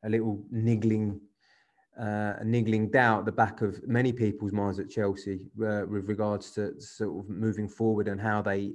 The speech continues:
and how they approach future windows. Um, so, yeah, you know, Chelsea fans should certainly enjoy, uh, this window and, <laughs> and, and, the, and, and the amount they're spending, because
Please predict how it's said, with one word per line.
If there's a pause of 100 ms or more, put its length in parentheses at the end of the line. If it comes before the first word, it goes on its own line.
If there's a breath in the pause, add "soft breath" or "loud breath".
and
how
they
approach (460)
future
windows. (880 soft breath)
Um, (120)
so,
yeah,
you
know, (240)
Chelsea
fans
should
certainly
enjoy, (720)
uh,
this
window
and,
<laughs>
and,
and,
the,
and,
and
the
amount
they're
spending,
because